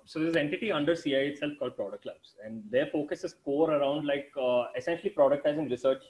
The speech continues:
work happening at triple I T. And one kind of the research work that's happening at triple I T is what me and my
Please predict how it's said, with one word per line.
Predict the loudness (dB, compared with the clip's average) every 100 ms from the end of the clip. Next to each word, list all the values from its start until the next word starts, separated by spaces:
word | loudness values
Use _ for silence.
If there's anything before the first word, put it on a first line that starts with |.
| _ _ _ _
work | -2 0
happening | -2 -6 -4
at | -6
triple | -8 -16 -18
I |
T. | -18 _ _ _ _ _
And | -4 -2 -4 -10 -20 -20 -20 _ -6
one | 0 0 -2 -2
kind | 0 0
of | -2
the | -2
research | 0 -2 0
work | -2
that's | -2 0
happening | 0 -2
at | -6
triple | -6 -4
I |
T | -4
is | -2
what | 0 0
me | -2 -2
and | -2
my | -2 -4